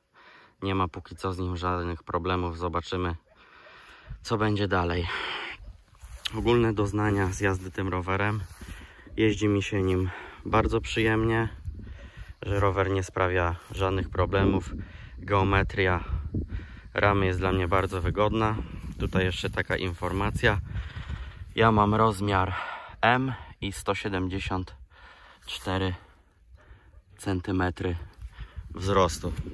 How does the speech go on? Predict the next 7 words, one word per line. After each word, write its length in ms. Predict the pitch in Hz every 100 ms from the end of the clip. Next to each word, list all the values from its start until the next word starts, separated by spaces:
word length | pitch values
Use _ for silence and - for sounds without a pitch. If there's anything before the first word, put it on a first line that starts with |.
| - -
Jest 180 | 98
to 100 | 107
bardzo 380 | 101 101 101 101 92 - - - -
taka 160 | - 98
nietypowa 600 | 98 98 95 117 113 107
geometria, 640 | 113 110 110 - 107 107 - - - - - - - - - - - - -
ale 300 | - - 117